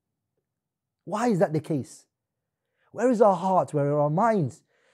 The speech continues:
These narrations that we're hearing right now here, are they not,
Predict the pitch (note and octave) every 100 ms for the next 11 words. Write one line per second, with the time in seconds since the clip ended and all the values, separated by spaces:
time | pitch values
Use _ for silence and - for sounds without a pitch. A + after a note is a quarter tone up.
0 | _ _ _ _ _ _ D#3 - - F3+
1 | C#4 A3+ G3 G3 A#3 A3 - F3+ C#3 D#3+
2 | D#3+ C3+ E3 F3+ D#3 C3 D3+ D#3+ D3+ D3+
3 | C3+ C#3+ B2 A2+ _ _ _ _ _ _
4 | _ _ _ F3+ A3 A#3 G#3+ A#3+